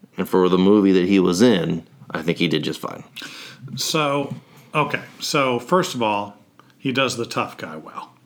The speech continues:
Speaker 1: Mm-hmm.
Speaker 2: I mean, so from that part, you wanna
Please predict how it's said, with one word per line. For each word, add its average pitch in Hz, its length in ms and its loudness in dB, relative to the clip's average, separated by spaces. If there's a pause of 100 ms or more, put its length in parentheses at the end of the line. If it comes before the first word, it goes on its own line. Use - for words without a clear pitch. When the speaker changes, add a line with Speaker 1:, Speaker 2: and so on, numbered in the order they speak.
(240)
Speaker 1:
Mm-hmm. 190 360 2
Speaker 2:
I 131 120 -4
mean, 110 180 -8
so 123 160 -4
from 123 160 -12
that 147 300 0
part, 147 420 0
you 123 140 -4
wanna 120 360 -2